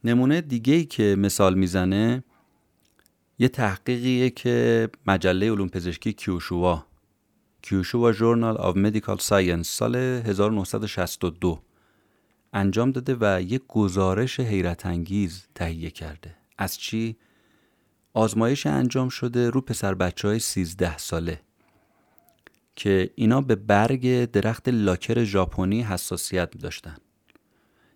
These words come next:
یعنی برگ این درخت بهشون می‌خورد، اینا کهیر می‌زدن. تو این آزمایش از پسر بچه‌ها خواستن که چشماشونو ببندن.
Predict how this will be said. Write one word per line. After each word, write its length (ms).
یعنی 140
برگ 420
این 160
درخت 400
بهشون 340
می‌خورد، 500
اینا 160
کهیر 440
می‌زدن. 400
تو 100
این 120
آزمایش 640
از 220
پسر 280
بچه‌ها 840
خواستن 500
که 140
چشماشونو 600
ببندن. 380